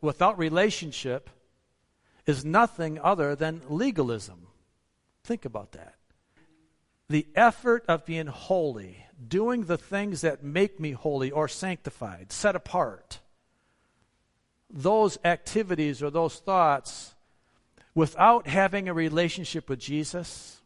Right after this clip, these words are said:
without having the relationship being the motivator of all those actions, truly it's just an act of legalism.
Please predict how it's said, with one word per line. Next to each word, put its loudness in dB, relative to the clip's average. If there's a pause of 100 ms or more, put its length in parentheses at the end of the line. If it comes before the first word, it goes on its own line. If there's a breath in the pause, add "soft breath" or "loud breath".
without 2
having 0
the -4
relationship -2
being -4
the -2
motivator 0 (600 soft breath)
of -2 (580)
all 6
those 0
actions, -4 (520)
truly 0
it's -2
just -6
an -2
act 0
of -8
legalism. -2